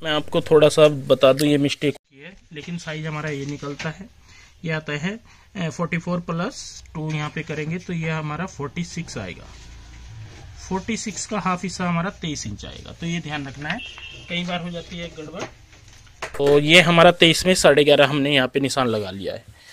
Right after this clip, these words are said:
अब एक चीज़ का आपको ध्यान रखना है, यहाँ पे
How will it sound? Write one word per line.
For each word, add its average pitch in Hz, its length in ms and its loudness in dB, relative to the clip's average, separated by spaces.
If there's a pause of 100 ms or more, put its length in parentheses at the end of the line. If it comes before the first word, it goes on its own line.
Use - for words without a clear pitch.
(240)
अब 214 200 6 (120)
एक 226 160 10
चीज़ 233 240 4
का 226 140 10
आपको 214 220 6
ध्यान 202 260 6
रखना 196 220 2
है, 202 120 6
यहाँ 185 180 6
पे 196 140 2